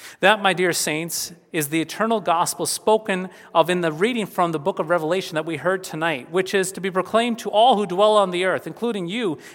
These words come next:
and your loved ones who follow after you.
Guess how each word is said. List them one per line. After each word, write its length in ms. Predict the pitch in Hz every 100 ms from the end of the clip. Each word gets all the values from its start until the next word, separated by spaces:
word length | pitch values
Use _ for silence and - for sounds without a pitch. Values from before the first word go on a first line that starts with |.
| -
and 120 | 175
your 80 | 170
loved 240 | 190 214
ones 360 | 175 151 131 -
who 260 | 170 165 165 -
follow 400 | _ 165 156 156
after 320 | 156 151 -
you. 320 | 135 113 107